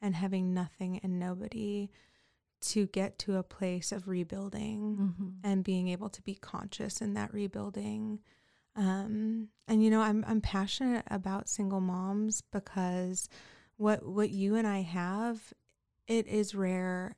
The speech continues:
Speaker 1: and it's enviable. You know, I, I want this for everybody.
Speaker 2: Mm-hmm.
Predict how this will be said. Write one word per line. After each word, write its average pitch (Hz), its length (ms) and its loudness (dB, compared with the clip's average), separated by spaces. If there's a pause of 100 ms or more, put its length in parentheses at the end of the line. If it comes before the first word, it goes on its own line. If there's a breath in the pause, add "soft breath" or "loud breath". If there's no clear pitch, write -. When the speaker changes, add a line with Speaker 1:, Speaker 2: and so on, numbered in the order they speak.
(140)
Speaker 1:
and 190 400 2 (400)
it's 202 220 -2
enviable. 214 1080 0 (180)
You 208 140 2
know, 196 380 2
I, 202 100 -2 (100)
I 202 120 2
want 190 500 0
this 190 220 -2
for 190 160 -2
everybody. 214 840 -2
Speaker 2:
Mm-hmm. 185 280 2